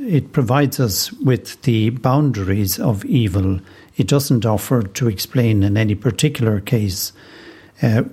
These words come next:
why the evil occurred. So, uh, if, I hope that that's a contribution to a dialogue, uh, which will be ongoing in this world until the end of time. Um,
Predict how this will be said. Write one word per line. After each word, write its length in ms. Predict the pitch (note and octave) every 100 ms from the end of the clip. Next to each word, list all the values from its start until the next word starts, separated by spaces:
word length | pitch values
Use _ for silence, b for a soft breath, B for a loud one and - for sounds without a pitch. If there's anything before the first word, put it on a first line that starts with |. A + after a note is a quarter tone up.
| -
why 380 | C3 B2 A2 A#2+
the 160 | C3
evil 320 | A2 G#2 G2+
occurred. 640 | G2 - C#3+ B2 G#2 F#2 - B B B B B B B -
So, 600 | - - C3 B2+ C3 - -
uh, 300 | C#3 C3 C3+ - - - - - - - -
if, 260 | - F3 D3+ - -
I 140 | D#3+
hope 300 | B2 A3 A3
that 160 | D#3 -
that's 260 | C3+ -
a 60 | D3
contribution 1120 | - C3+ G#2+ B2 G#2+ F#3+ F#3 - A2 G#2+ G2+
to 320 | - C3+ A#2 C3
a 120 | D#3
dialogue, 840 | G#2 B2 D3 C#3+ G2+ G2+ A2 G#2+ F3
uh, 120 | B3+ C#4+
which 260 | - C#3+ -
will 140 | D3
be 160 | C3 D3+
ongoing 540 | E3 E3+ C3 A2+ G#2+
in 160 | G#2 G2
this 280 | G#2 - -
world 260 | A#2+ A2+
until 380 | G#2+ G2 G2+ A#2+
the 160 | G#2+ G#2+
end 240 | G#2 F#2
of 160 | G#2 -
time. 580 | B2+ A2 A#2 A#2 - - -
Um, 460 | C3+ B2+ C3 C3